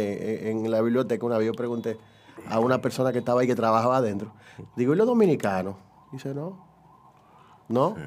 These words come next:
Speaker 1: Digo, "¿Qué pasó?".
Speaker 2: Yo te
Speaker 1: "No".
Speaker 2: puedo decir de quiénes están en el Whitney.
Speaker 1: ¿En el Whitney?
Speaker 2: En
Speaker 1: ¿Quién?
Speaker 2: el Whitney. Eh, Freddy Rodríguez.
Speaker 1: Pero él vive allá.
Speaker 2: Uno.
Speaker 1: Pero vive
Speaker 2: Sí.
Speaker 1: allá.
Speaker 2: Uno.
Speaker 1: Yo digo de aquí.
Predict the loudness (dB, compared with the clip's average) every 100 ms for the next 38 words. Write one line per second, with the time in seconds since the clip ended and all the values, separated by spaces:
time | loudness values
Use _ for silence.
0 | -16 -16 -6 -4 -2 -2 0 0 -2 -10
1 | -18 -20 _ _ _ -20 -20 -12 4 4
2 | 6 8 10 8 6 4 4 0 -12 0
3 | 4 4 4 4 4 4 4 4 4 4
4 | 4 4 2 -2 -6 -10 -20 -20 -20 -10
5 | -4 0 0 0 -2 -8 -10 0 2 2
6 | 0 2 2 2 -4 -8 -14 -12 -6 -4
7 | -4 -6 -8 -12 -10 0 2 4 2 0
8 | 0 -2 -6 -12 -20 _ _ _ -18 -12
9 | -4 0 2 2 2 0 -4 _ -20 -20
10 | _ -4 -4 -8 -18 _ -2 0 2 4
11 | 4 2 -4 -20 -20 -2 0 0 -2 -2
12 | 4 8 8 8 4 2 -2